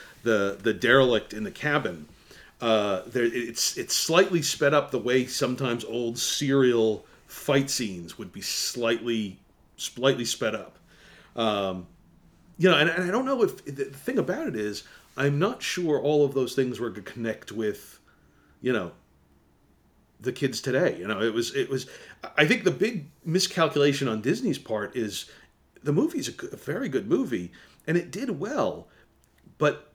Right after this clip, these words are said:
they spent so much money s-, ma-, making and selling it that it had to do Batman business in order to really sort of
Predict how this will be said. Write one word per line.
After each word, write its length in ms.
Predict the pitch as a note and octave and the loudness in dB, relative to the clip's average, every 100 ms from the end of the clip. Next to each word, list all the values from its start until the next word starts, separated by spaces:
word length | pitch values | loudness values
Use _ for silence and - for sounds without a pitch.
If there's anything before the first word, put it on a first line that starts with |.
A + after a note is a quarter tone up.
| - | -2
they 160 | E3+ | 0
spent 320 | E3+ - C4 | 2 0 0
so 220 | - G#3 F3+ | 2 2 2
much 200 | D3+ D3 | 0 0
money 440 | E3+ C3+ B2 - _ | 0 0 -2 -6 _
s-, 340 | - - - - | -4 -2 -2 -6
ma-, 280 | B2+ C3+ C#3+ | -2 0 2
making 400 | D3+ A3+ A#3 G3+ | 4 2 0 -2
and 240 | D3 G#3+ | -2 -2
selling 420 | A3 A#3+ D4 G3+ A2+ | -2 -4 -2 -2 -2
it 160 | G2+ - - | -4 -8 -4
that 120 | C3+ | 0
it 80 | C#3 | 0
had 540 | C#3 - C#3+ C#3 C3+ - | 0 -2 0 0 -4 -6
to 80 | |
do 340 | B2 G#2 A2 F#2+ E2 - | -6 -2 -2 -2 -8 -10
Batman 640 | F#2+ G2+ G#2+ F2+ D#2+ - | -8 -8 -12 -14 -14 -6
business 680 | A2+ G2 E2+ - - - - - _ _ - | -4 -4 -6 -12 -10 -8 -8 -14 _ _ -8
in 100 | A2+ | -4
order 280 | A2 G#2 | -2 -2
to 220 | G2+ - G2 | -4 -6 -6
really 560 | G2 G2+ F#2 F2+ E2 _ - - | -4 -4 -4 -8 -10 _ -20 -12
sort 220 | - G2+ | -6 -6
of 120 | F#2 | -6